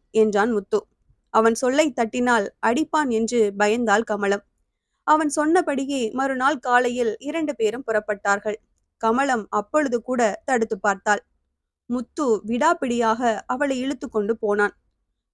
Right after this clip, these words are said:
தோட்டத்தின் வாயில் கதவிலே, "நாய் ஜாக்கிரதை" என்று எழுதப்பட்டிருந்தது. உள்ளே போனால் நாய் கடித்துவிடும் என்று அங்கேயே உட்கார்ந்து விட்டாள் கமலம். முத்து உள்ளே கதவு கம்பிகளுக்கிடையே உற்று பார்த்தான்.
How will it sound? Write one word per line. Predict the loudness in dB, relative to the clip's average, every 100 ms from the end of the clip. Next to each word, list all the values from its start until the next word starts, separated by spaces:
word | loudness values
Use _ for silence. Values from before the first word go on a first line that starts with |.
| -2
தோட்டத்தின் | 0 0 -4 -6 -4
வாயில் | 0 0 -2 -4 -4
கதவிலே, | -2 2 4 2 0 _
"நாய் | -4 2 2 2
ஜாக்கிரதை" | 0 -2 -2 -2 2 0 0
என்று | -4 -2 0 0
எழுதப்பட்டிருந்தது. | 0 -2 -4 -2 -2 -2 -2 -6 _ _ _ _ _ _ _
உள்ளே | -4 0 0
போனால் | 0 -2 0 0 -2 -2
நாய் | -2 0 0
கடித்துவிடும் | -2 -2 -4 -2 0 0
என்று | 0 0 0 -2 0
அங்கேயே | 0 0 0 -2 -2
உட்கார்ந்து | -4 0 0 2 0
விட்டாள் | -4 -2 -2 -2
கமலம். | -2 0 0 -4 _ _ _ _ _ _ _ _ _ _ _ _
முத்து | -6 -6 -4 -2 -2 -2
உள்ளே | -2 0 0 -2
கதவு | 0 0 2 -2
கம்பிகளுக்கிடையே | -2 -2 -2 -2 -2 0 2 2 2 0
உற்று | -2 -6 -6
பார்த்தான். | -2 -2 0 -2 -2